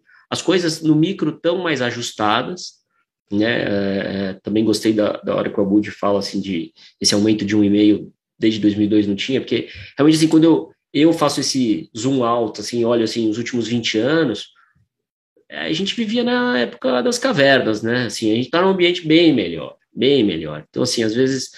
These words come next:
é bom olhar, assim, mais à distância, porque não é a mesma coisa.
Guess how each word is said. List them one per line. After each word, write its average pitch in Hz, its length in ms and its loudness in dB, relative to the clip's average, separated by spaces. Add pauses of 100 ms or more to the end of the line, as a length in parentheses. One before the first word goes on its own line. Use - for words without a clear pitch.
(280)
é 120 100 0
bom 131 240 4
olhar, 117 280 6
assim, 104 260 0
mais 104 220 2
à 104 60 0
distância, 127 520 -4
porque - 540 -8 (220)
não 165 100 6
é 160 80 6
a 131 80 2
mesma 104 340 2
coisa. 76 360 -8